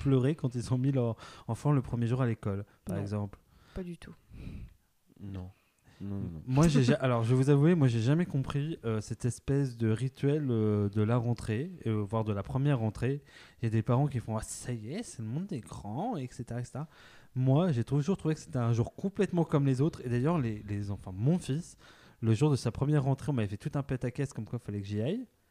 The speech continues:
Speaker 1: Et, euh, Robin, il est arrivé, il a fait, « Ouais, bon, allez, hop, euh, papa, salut, hein, <laughs> je,
Speaker 2: <laughs> Il m'a fait
Speaker 1: t'es
Speaker 2: pareil.
Speaker 1: gentil, t'es gentil, mais, euh, j'ai autre chose à faire, quoi. » <laughs> Donc, euh, j'ai fait, « Bon,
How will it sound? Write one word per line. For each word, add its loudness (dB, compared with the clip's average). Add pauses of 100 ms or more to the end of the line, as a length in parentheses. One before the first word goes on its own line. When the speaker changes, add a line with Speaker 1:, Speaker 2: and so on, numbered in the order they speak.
(540)
Speaker 1:
Et, 2 (100)
euh, 0
Robin, 0
il -6
est -4
arrivé, -2
il 0
a 0
fait, « -2
Ouais, 2
bon, 6
allez, 4
hop, 4 (200)
euh, 4
papa, 4
salut, 4
hein, 6 (140)
<laughs> 6
je, 12
Speaker 2:
<laughs> 0
Il -2
m'a 6
fait 4
Speaker 1:
t'es 10
Speaker 2:
pareil. 12
Speaker 1:
gentil, 0
t'es 8
gentil, 10
mais, 4
euh, 8
j'ai 6
autre 8
chose 8
à 12
faire, 6 (180)
quoi. » 10 (440)
<laughs> 4
Donc, 6
euh, 10 (360)
j'ai 4
fait, « 4
Bon, 6